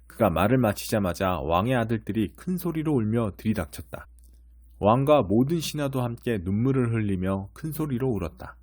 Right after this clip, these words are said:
다윗은 암논의 죽음을 오래도록 슬퍼했다. 도망친 압살롬은 구슬왕 암미울의 아들 달메에게 갔다. 그는 삼 년을 그곳에 머물렀다. 마침내 왕은 압살롬을 벌하려던 생각을 포기했다.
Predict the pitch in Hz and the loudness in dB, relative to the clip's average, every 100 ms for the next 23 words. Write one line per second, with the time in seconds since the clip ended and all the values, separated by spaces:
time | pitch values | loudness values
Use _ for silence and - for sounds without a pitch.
0 | - - - - - - 92 87 87 85 | -20 -20 -20 -20 -10 0 0 2 -2 -6
1 | - 90 107 127 135 120 104 104 110 101 | -4 -2 0 2 0 -2 -2 -2 -2 -4
2 | 87 101 92 92 95 - - - 69 - | 0 0 2 -4 -4 -8 -10 -8 -8 -10
3 | - - - - - - - - - - | -16 -16 -20 -20 -20 -20 -20 -20 -20 -4
4 | - 139 147 - 160 101 - 143 139 139 | 4 4 4 0 2 2 4 4 4 2
5 | 147 87 - 101 135 120 69 - - 82 | 0 -2 -4 -2 2 2 2 -6 -8 -2
6 | 95 117 123 117 117 101 85 98 101 87 | 2 4 4 4 4 4 4 2 0 -2
7 | - 92 101 110 90 110 85 - 67 69 | -2 0 2 0 0 -4 -4 -8 -10 -12
8 | - - - - - 139 156 156 170 175 | -16 -20 -20 -20 -6 -2 0 -2 0 0
9 | 175 160 127 113 113 131 110 92 87 78 | 2 0 2 2 2 2 2 0 -2 -4
10 | - 69 - - - - - - 92 92 | -6 -10 -12 -20 -20 -20 -20 -6 -2 0
11 | - 156 160 139 131 151 120 - 82 - | 0 2 4 4 2 0 -2 -2 -4 0
12 | 139 143 139 135 135 - - 196 92 101 | 2 2 0 2 4 4 4 -2 -4 -6
13 | - 98 87 85 185 - - 85 - - | -6 -6 -6 -6 4 4 4 -6 -12 -18